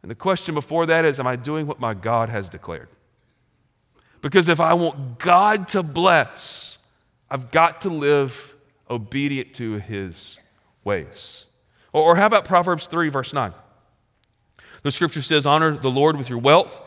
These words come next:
and with the first fruits of all your produce. Then your barns will be filled with plenty and your vats will be bursting forth with wine." So he's like, "If, then."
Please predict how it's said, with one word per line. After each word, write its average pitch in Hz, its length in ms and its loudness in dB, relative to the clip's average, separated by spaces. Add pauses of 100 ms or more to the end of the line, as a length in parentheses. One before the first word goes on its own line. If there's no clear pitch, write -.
(320)
and 143 60 -6
with 135 100 -4
the 131 80 0
first 160 320 0
fruits 170 300 0
of 139 100 -2
all 135 160 8
your 147 140 -4
produce. 101 640 -6 (340)
Then 180 320 4
your 156 140 2
barns 139 400 2
will 127 80 -6
be 127 100 -2
filled 120 260 -2
with 101 160 -14
plenty 123 320 -4
and 120 120 -4
your 107 100 -6
vats 107 320 -4
will 123 60 -4
be 101 100 -6
bursting 101 320 -6
forth 98 260 -8
with 113 140 -10
wine." 127 260 -2 (840)
So 170 100 0
he's 160 80 2
like, 156 220 4
"If, 202 480 6 (580)
then." 175 400 4